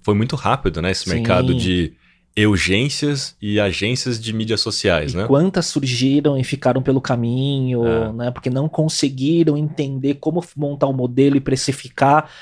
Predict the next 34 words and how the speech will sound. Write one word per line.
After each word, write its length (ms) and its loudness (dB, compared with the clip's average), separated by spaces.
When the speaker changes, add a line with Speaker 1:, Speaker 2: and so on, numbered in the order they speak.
Speaker 2:
e 80 0
expandiram 680 2
demais 640 2
e 60 0
depois 540 0
ficaram 320 0
pelo 160 -2
caminho. 340 0
Eu 40 2
vi 140 -4
Speaker 1:
É, 20 -2
Speaker 2:
várias. 440 2
Speaker 1:
e, 160 -8
assim, 220 -6
né, 300 -2
é, 280 -8
canibalizou 540 0
o 40 0
mercado, 420 -2
prostituiu 460 -6
o 40 -4
mercado. 500 -2
Speaker 2:
Sim. 100 -6
Speaker 1:
Então, 200 -4
assim, 400 -4
aí 140 -6
ficou 320 -4
um 20 -2
negócio 360 0
que 100 -8
as 220 -4
margens 360 -4
se 120 -6
achataram. 560 -2